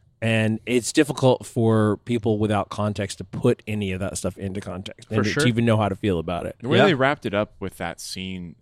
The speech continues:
Speaker 3: of all that was like, "Oh man, I could have, I thought I was almost out of this."
Speaker 2: Yeah.
Speaker 3: And then you just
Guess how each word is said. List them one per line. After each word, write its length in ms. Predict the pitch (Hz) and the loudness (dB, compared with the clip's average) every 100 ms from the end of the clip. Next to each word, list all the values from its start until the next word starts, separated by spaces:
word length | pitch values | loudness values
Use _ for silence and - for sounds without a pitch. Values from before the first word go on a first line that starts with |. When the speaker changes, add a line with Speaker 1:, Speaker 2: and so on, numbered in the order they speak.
| _ | _
Speaker 3:
of 160 | 95 90 | -10 -6
all 200 | 92 87 | -6 -4
that 420 | 87 85 85 - | -6 -6 -8 -10
was 240 | 92 87 | -12 -10
like, 280 | 90 85 85 _ - | -10 -10 -12 _ -6
"Oh 240 | 127 127 104 | -2 0 0
man, 280 | 117 101 | -2 -2
I 100 | 92 | -6
could 200 | 92 - | -8 -6
have, 100 | 123 98 _ _ _ - | -6 -6 _ _ _ -12
I 60 | 113 | -2
thought 200 | 139 147 | 2 4
I 40 | |
was 160 | 135 131 | 2 -2
almost 260 | 123 110 | -6 -4
out 160 | 98 104 | -4 -4
of 60 | 127 | -4
this." 300 | 151 165 - | -6 -8 -4
Speaker 2:
Yeah. 240 | 104 110 - - - | 0 -2 -4 -20 -14
Speaker 3:
And 180 | - 120 | -8 -4
then 300 | 120 120 120 | -2 -2 -4
you 80 | 120 | -6
just 220 | 117 - | -8 -12